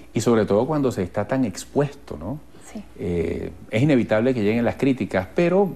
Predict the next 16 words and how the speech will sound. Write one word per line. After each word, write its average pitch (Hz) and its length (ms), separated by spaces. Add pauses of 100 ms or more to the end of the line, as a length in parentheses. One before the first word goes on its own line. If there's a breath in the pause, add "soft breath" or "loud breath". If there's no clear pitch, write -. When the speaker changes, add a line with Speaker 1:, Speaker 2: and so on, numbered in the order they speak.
(120)
Speaker 1:
a 117 120
través 110 260
de 135 80
las 139 100
críticas 135 560
y 131 60
de 110 60
las 98 120
observaciones 95 640
muchas 120 260
veces, 117 320
cuando 92 220
se 85 120
tiene 92 360
esa 104 280
madurez, 104 680